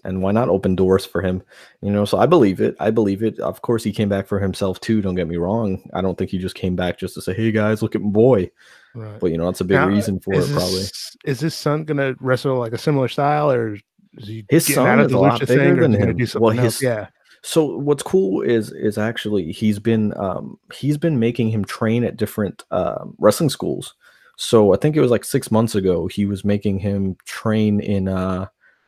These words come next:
Speaker 1: Jay Lethal's Wrestling Academy
Speaker 2: Oh,
Speaker 1: here in
Speaker 2: wow.
Speaker 1: Tampa.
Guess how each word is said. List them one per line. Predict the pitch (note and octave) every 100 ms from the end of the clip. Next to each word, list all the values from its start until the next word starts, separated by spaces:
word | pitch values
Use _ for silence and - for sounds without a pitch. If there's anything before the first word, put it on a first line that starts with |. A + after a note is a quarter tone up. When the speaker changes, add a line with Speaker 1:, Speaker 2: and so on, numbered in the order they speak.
| _
Speaker 1:
Jay | A2 G#2
Lethal's | G2 G#2 G#2+ G2+ F#2+
Wrestling | F#2 G2+ B2
Academy | A#2 A2+ C3 C3+ C#3+ C#3 - _ -
Speaker 2:
Oh, | A#2
Speaker 1:
here | A2+
in | G2
Speaker 2:
wow. | B2
Speaker 1:
Tampa. | A#2 - E3 D3+